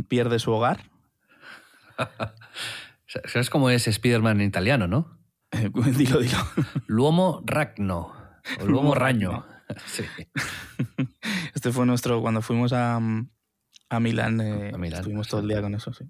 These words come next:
Speaker 1: Bueno, más cosas. También fue La mano de Dios, la han estrenado ya en Netflix, de Sorrentino.
Speaker 2: Ah.
Speaker 1: Eh, esta sería, "Es tata la mano di Dio".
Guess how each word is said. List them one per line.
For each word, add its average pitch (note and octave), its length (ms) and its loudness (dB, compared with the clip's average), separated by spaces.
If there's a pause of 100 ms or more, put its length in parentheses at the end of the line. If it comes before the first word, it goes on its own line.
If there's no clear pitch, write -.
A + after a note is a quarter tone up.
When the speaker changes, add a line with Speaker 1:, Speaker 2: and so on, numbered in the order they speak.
(800)
Speaker 1:
Bueno, C3+ 320 4
más C#3+ 160 4
cosas. A#2 460 -2 (160)
También C3+ 560 4
fue C3+ 180 2
La C#3 80 4
mano C#3 160 4
de C3 140 4
Dios, C#3 500 0 (680)
la A#2 140 0
han A#2 60 2
estrenado A#2+ 300 2
ya A#2+ 80 2
en A#2 120 0
Netflix, - 640 -4
de A2+ 240 0
Sorrentino. A2+ 600 -2 (340)
Speaker 2:
Ah. G2 160 0
Speaker 1:
Eh, A2+ 380 2
esta A2+ 420 -2
sería, A2+ 440 2
"Es C3 320 0
tata A#2+ 340 0
la A2+ 160 2
mano A#2 280 2
di A2+ 100 -4
Dio". B2 360 0